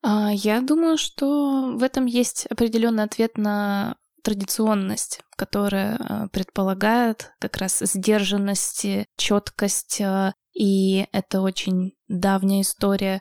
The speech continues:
Поэтому, конечно, а, возникает, э, много прецедентов бунтарства и сопротивления этому, потому что любое правило рождает нарушение правила.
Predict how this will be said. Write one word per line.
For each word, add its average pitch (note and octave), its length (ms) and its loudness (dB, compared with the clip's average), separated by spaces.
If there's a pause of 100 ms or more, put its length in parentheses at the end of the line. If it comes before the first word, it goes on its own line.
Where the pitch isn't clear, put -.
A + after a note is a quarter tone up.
(240)
Поэтому, G3+ 300 -2
конечно, A3+ 760 0
а, G3 300 0
возникает, F#3+ 800 -2
э, G3 200 0
много G3+ 300 2
прецедентов F#3+ 680 -2
бунтарства G3 880 0
и F#3+ 180 4
сопротивления G3+ 840 2
этому, G3 460 0
потому G3 260 -2
что G3 380 0
любое G3+ 360 2
правило A3 460 2
рождает G#3 420 0
нарушение G3 560 0
правила. F#3+ 540 -2